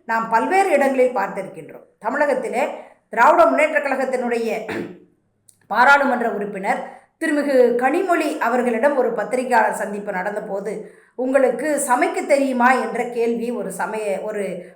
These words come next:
பத்திரிகையாளர் கேட்கின்றார். அப்போது உடனடியாக அவர்கள் பதில் கொடுத்தார்கள், "இந்த கேள்வியை என்னுடைய அப்பாவிடமோ என்னுடைய அண்ணனிடமோ நீங்கள் கேட்பீர்களா?" என்று அந்த பத்திரிகையாளருக்கு ஒரு தகுந்த பதிலடியை கொடுத்தார்.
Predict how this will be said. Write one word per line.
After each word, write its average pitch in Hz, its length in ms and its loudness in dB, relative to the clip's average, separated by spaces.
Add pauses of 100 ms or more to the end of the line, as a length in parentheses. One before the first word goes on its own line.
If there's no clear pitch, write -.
பத்திரிகையாளர் 226 600 0
கேட்கின்றார். 190 640 -2 (340)
அப்போது 294 440 2
உடனடியாக 311 640 6
அவர்கள் 240 360 0
பதில் 247 320 -2
கொடுத்தார்கள், 202 800 -4 (100)
"இந்த 240 340 2
கேள்வியை 277 840 2 (100)
என்னுடைய 247 460 4
அப்பாவிடமோ 285 880 2 (220)
என்னுடைய 233 540 0 (120)
அண்ணனிடமோ 330 580 4
நீங்கள் 262 300 0
கேட்பீர்களா?" 247 640 0 (200)
என்று 233 600 -2 (100)
அந்த 226 200 -2
பத்திரிகையாளருக்கு 240 720 0
ஒரு 254 260 0
தகுந்த 262 400 0
பதிலடியை 262 560 0
கொடுத்தார். 180 480 -10